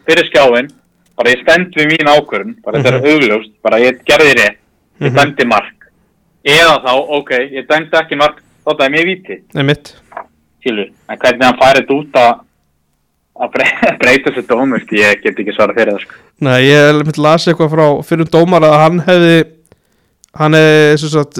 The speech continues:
Speaker 2: niðurstaðan rétt að sé í rauninni að dæma vítaspyrnu.
Speaker 1: Já.
Speaker 2: Og
Speaker 1: Ég hef mitt hugsað það, að því að,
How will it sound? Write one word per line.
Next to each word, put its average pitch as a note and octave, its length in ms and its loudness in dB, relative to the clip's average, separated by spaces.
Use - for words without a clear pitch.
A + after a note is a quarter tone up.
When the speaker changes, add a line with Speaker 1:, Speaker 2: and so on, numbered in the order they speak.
Speaker 2:
niðurstaðan D#3+ 480 0
rétt E3 240 -2
að D#3+ 80 -2
sé E3+ 160 -2
í D#3+ 80 2
rauninni D3+ 320 0
að D3 140 -6
dæma D#3 320 2
vítaspyrnu. C#3 420 -8
Speaker 1:
Já. A#3+ 120 -16
Speaker 2:
Og B2+ 280 -2
Speaker 1:
Ég D3 100 2
hef E3 80 0
mitt - 100 -4
hugsað F#3+ 320 2
það, A2+ 240 2
að D3 160 2
því E3 160 2
að, D#3 140 0